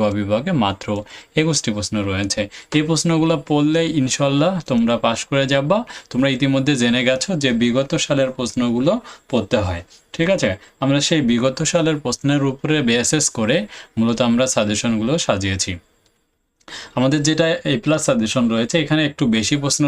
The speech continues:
রয়েছে, যেখানে ক বিভাগে একান্নটি প্রশ্ন রয়েছে, খ বিভাগে ছাব্বিশটি এবং গ বিভাগে চল্লিশটি প্রশ্ন রয়েছে। একটু বেশি প্রশ্ন রয়েছে। কেন বেশি রয়েছে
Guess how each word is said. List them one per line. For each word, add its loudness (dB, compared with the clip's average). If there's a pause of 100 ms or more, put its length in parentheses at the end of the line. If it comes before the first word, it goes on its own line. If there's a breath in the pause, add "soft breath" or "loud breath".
রয়েছে, 0 (120)
যেখানে -2 (100)
ক -2 (160)
বিভাগে 0 (120)
একান্নটি 0
প্রশ্ন -2 (140)
রয়েছে, 0 (480 loud breath)
খ -8 (160)
বিভাগে 0 (100)
ছাব্বিশটি -2 (120)
এবং 0 (160)
গ 0 (160)
বিভাগে 0 (120)
চল্লিশটি 0
প্রশ্ন -4 (140)
রয়েছে। -4 (400 loud breath)
একটু -2 (140)
বেশি 0
প্রশ্ন -2 (160)
রয়েছে। 0 (440 loud breath)
কেন 4 (120)
বেশি -2
রয়েছে 0